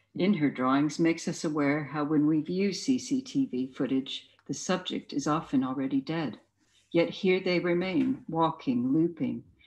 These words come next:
inhabiting a borderland where the present and history exist in the same landscape.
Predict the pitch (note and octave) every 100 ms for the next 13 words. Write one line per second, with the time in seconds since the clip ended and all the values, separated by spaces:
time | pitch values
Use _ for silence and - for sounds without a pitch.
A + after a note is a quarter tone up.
0 | - - D#3 C#3+ F3+ F3 D3+ C#3 C#3 E3
1 | E3 D#3 B2+ B2 B2+ C3+ C#3 E3 - E3+
2 | E3 F3+ - - C#3+ C#3+ D3+ - D#3 D3
3 | C#3 - E3 - - C#3 C3+ - - D3
4 | C#3 C#3 D3 D#3 D3+ - - -